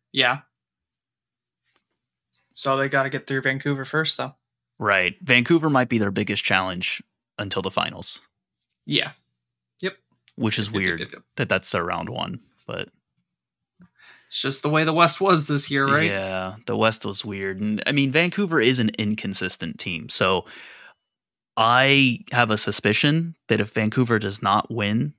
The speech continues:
Speaker 2: match one, they don't advance. 'Cause I,
Speaker 1: Agreed.
Speaker 2: I think, I think they're gonna need that extra buffer 'cause they're gonna have a really inconsistent game in the second at home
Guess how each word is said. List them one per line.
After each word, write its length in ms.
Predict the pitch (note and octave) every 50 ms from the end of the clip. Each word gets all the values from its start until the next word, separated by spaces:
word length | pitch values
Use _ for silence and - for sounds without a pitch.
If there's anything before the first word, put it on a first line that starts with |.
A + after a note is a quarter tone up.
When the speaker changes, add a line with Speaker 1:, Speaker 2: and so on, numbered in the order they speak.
| _ _ -
Speaker 2:
match 320 | G#2+ G#2 G#2 - - -
one, 300 | G#2 G#2 A#2 D#3+ E3 E3+ _ _ _ _ -
they 100 | A#2 G#2+
don't 180 | G2+ G#2 G2 E2+
advance. 460 | - - - - - - - - - _ _ _ _ _ _ _ _ _ _ _ _ -
'Cause 120 | - F#2 G#2+
I, 60 | G#2+
Speaker 1:
Agreed. 160 | A#2+ B2+ B2
Speaker 2:
I 40 | A2+
think, 220 | - D#3+ D3+ - _ _ -
I 100 | - B2
think 140 | B2 D#3 E3
they're 100 | D#3 D3+
gonna 200 | C#3 C3 A#2+ A2
need 580 | G#2 G#2+ A#2 A#2 A2 G#2 G2+ G2 F#2+ F#2 - _ _ _ _ _ _ _ _ _ _ _ _ _ -
that 340 | G#2+ G2+ G2+ F#2+ F#2+ - _ _ _ _ _ _ _ _ _ _ _ _ _ _ -
extra 380 | A#2 A#2 - - - - G#2 G2
buffer 460 | F#2+ - - F#2+ F#2 - - - A2
'cause 180 | - G2+ G2 G2
they're 120 | G#2+ G#2
gonna 180 | A#2 A#2+ A2+ G#2
have 140 | A2+ A2
a 80 | G#2 G2
really 280 | G#2 G#2+ G#2 G#2 G#2 F#2+ -
inconsistent 760 | G2+ G2+ G#2 - - G2+ - - G2 - - - F2+ F#2+ -
game 240 | - - F#2 F2
in 80 | F2 E2+
the 80 | F2 -
second 380 | - - - - - - - -
at 140 | - - -
home 280 | - - - - A#2+